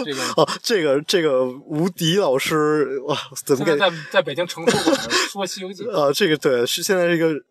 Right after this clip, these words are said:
Speaker 2: 评书演员，因为我们俩都特别喜欢评书。
Speaker 1: 哎，是。
Speaker 2: 所以吴迪老师呢是，就是连丽如老师的大徒弟，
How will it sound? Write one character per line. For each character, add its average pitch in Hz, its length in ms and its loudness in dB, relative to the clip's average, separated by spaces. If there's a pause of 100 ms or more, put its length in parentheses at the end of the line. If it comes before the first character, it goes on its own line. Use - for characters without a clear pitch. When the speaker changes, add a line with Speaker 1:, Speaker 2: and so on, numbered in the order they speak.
(100)
Speaker 2:
评 151 260 -2
书 202 200 2
演 120 160 0
员， 107 140 -8
因 156 40 0
为 180 80 2
我 160 140 2
们 156 60 -2
俩 143 100 4
都 147 80 4
特 151 80 2
别 143 40 2
喜 123 120 -4
欢 107 40 -16
评 117 200 -10
书。 143 140 -10
Speaker 1:
哎， 127 140 -2
是。 120 160 -14 (300)
Speaker 2:
所 175 160 0
以 190 100 2
吴 160 200 -2 (100)
迪 196 220 -2
老 170 240 2
师 180 200 0
呢 170 160 4
是， 131 640 0 (640)
就 175 120 2
是 143 160 2 (260)
连 156 240 0
丽 226 100 2
如 165 160 2
老 143 120 2
师 147 140 0
的 135 140 2 (260)
大 147 220 2
徒 120 260 -8
弟， 127 300 -8